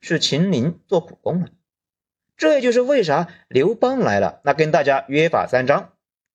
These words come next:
老赢家的基本盘，关中立刻呢就不再抵抗，专心跟着刘邦混。中间刘邦呢，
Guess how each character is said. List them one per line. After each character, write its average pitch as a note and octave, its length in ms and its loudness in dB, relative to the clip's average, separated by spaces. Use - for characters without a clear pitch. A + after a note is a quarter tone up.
老 G#3+ 300 2
赢 C#4 240 -6
家 D4 180 2
的 G3+ 160 0
基 A3 180 -10
本 E3+ 160 -2
盘， C#3+ 320 -2
关 G3 260 -2
中 G#3 240 -2
立 E3+ 240 -2
刻 D3+ 100 2
呢 C3+ 160 -2
就 D3 160 -2
不 C3 160 -6
再 D#3+ 160 2
抵 B2 140 -2
抗， C3+ 300 -2
专 C4+ 260 0
心 A3+ 220 0
跟 G#3 100 2
着 E3+ 100 2
刘 A#2 140 0
邦 F3+ 220 -2
混。 F3 200 -10
中 D#4 240 0
间 D4+ 340 0
刘 E3 220 2
邦 C4 180 0
呢， B3 120 0